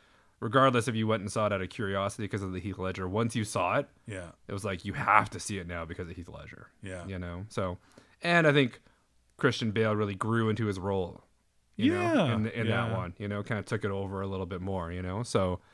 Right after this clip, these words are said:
Speaker 1: yeah, I mean, I, I'm definitely with you on that. Um, the third one, it was still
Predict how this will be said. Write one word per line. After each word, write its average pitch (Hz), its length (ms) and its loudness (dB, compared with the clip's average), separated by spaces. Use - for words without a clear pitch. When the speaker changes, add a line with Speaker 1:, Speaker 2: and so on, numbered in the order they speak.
Speaker 1:
yeah, 170 260 10
I 147 100 6
mean, 147 200 8
I, 139 80 8
I'm 135 240 6
definitely 165 260 8
with 143 160 6
you 131 120 6
on 104 100 2
that. 101 260 0
Um, 92 540 -2
the 123 100 -2
third 127 260 6
one, 117 380 4
it 214 40 4
was 220 120 8
still 135 360 4